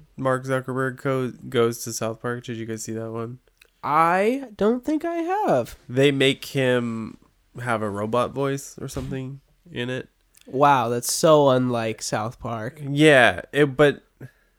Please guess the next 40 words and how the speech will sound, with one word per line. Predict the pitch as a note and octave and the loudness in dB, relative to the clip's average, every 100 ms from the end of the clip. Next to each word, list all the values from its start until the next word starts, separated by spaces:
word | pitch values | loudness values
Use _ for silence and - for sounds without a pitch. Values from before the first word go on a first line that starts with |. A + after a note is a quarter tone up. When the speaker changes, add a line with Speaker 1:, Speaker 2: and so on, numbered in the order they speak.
| _ - | _ -2
Speaker 1:
like, | E3 D3+ | 0 2
when | C#3 D#3 | 0 2
I, | D3+ C#3+ - _ | 2 2 -6 _
it | C#3+ C#3+ | -6 -4
came | - G3+ | -4 -2
out | D3+ | -2
a | G2 | -2
while | G#2 A2+ A#2+ | 0 2 2
ago, | G#2+ G#2+ G#2 A2+ _ _ _ _ _ _ _ _ _ _ - | 0 -4 -6 -10 _ _ _ _ _ _ _ _ _ _ -4
but | F#2+ F#2+ - _ _ _ - | 0 0 -4 _ _ _ -8
it's | A#2 - - | -6 -6 -10
just | - C3 - - | -4 -4 -4 -10
one | D3 E3+ | 0 4
of | A3 | 6
those | G3+ D3 | 6 4
jokes, | B2+ D3+ D3 - A#2 | 4 4 4 -4 -2
you | E3+ | 2
know, | F#3+ | 4
the | E3+ | 4
jokes | C#3+ D#3+ D#3+ | 4 4 4
that | D#3+ | 0
they | C#3+ C3 | 0 0
make, | B2 B2+ - | 0 0 -2
there's, | A#2+ A2+ - - | -4 -4 -10 -4
they | A#2+ | -2
make | A#2+ A2+ | -2 -4
super | - - B2+ A2+ G2 - | -6 -8 -8 -4 -6 -2
obvious. | G2+ B2+ B2+ C#3 C#3 | -4 -2 -2 -2 -4
So, | - - C#3+ | -8 -4 0
like, | C3+ B2 | 0 0
the | B2 | -2
little | B2 C#3 C#3+ C#3 B2+ D2+ | 0 2 2 2 0 -4
weird | A2 C#3 C#3 D3 C#3 | -4 0 0 0 -2
characteristic | D3 C#3 - C#3+ C3+ C3+ - | -2 -2 -4 -6 -4 -8 -6
that | A#2+ | -6
somebody | - C3+ C#3 | -6 -8 -4
might | C3+ A#2+ | -4 -2
have, | C3+ C3 C3 | -2 -2 -2
they'll | B2+ A2+ | -2 -2
just | A2+ G#2+ | -4 -10